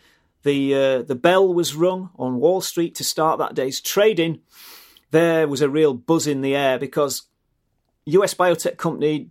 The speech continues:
Genentech was floating for the first time. I think shares started trading at about thirty-five dollars. They rocketed up to eighty-nine dollars, closed at seventy-one dollars,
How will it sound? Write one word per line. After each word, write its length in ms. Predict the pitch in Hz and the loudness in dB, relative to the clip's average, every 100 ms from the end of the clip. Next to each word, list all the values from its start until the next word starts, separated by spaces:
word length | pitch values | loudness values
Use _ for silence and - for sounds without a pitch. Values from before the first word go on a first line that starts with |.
| - | -10
Genentech 720 | - 131 165 175 - 165 - | -6 -2 -2 -2 -4 -6 -6
was 140 | - - | -8 -6
floating 580 | - 156 175 190 156 | -4 2 2 0 -6
for 140 | 139 139 | -8 -8
the 100 | 127 | -8
first 420 | - 135 110 - | -6 -4 -4 -6
time. 500 | - 185 190 190 170 _ _ _ _ _ | -2 0 0 -2 -6 _ _ _ _ _
I 60 | - | -6
think 200 | 175 - | -6 -2
shares 280 | 185 180 175 | 0 0 0
started 320 | - 190 - | -2 -2 -4
trading 400 | - 175 180 175 | -2 0 0 -2
at 80 | 131 | -2
about 240 | 143 135 | -4 -4
thirty-five 640 | - 160 - - 135 127 | -2 -2 -2 -4 -2 -2
dollars. 420 | - 156 165 165 160 | 0 2 2 -2 -4
They 100 | 127 | -4
rocketed 640 | 135 170 190 - 143 131 | 0 0 0 0 -2 -4
up 140 | 139 - | -8 -2
to 140 | 147 | 0
eighty-nine 540 | 139 - 131 151 170 | 0 -4 -4 -2 -2
dollars, 400 | 165 156 156 143 - _ _ _ _ | 0 0 0 -4 -12 _ _ _ _
closed 400 | - 165 233 240 | -4 2 2 2
at 100 | 175 | -2
seventy-one 640 | - 175 151 123 139 156 160 | -4 -4 -4 -6 -2 -2 0
dollars, 520 | 156 156 151 151 - | 0 2 2 -2 -8